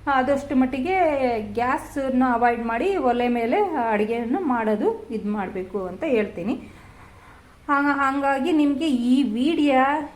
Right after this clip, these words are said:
ಅತಿ ಹೆಚ್ಚು ಕೊರಿತಾರ ಅಂತ ಬೇಜಾರ ಮಾಡ್ಕೊಂಡ್ಬೇಡಿ ಫ್ರೆಂಡ್ಸ್. ಇದು ಆರೋಗ್ಯಕ್ಕೆ ಸಂಬಂಧಪಟ್ಟಿದ್ದಕ್ಕೋಸ್ಕರ ನಾನು ಈ ರೀತಿ ಹೇಳ್ಬೇಕಾಯ್ತು, ಹೇಳಿದ್ದೀನಿ.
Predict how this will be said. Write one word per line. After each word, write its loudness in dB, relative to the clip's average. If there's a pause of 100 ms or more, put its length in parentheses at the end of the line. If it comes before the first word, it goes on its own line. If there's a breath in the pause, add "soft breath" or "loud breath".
(340)
ಅತಿ 0
ಹೆಚ್ಚು 0
ಕೊರಿತಾರ 0
ಅಂತ 2
ಬೇಜಾರ 2
ಮಾಡ್ಕೊಂಡ್ಬೇಡಿ -2
ಫ್ರೆಂಡ್ಸ್. -4
ಇದು -4 (120)
ಆರೋಗ್ಯಕ್ಕೆ 0
ಸಂಬಂಧಪಟ್ಟಿದ್ದಕ್ಕೋಸ್ಕರ -4
ನಾನು -2
ಈ -2
ರೀತಿ -4
ಹೇಳ್ಬೇಕಾಯ್ತು, -2
ಹೇಳಿದ್ದೀನಿ. 0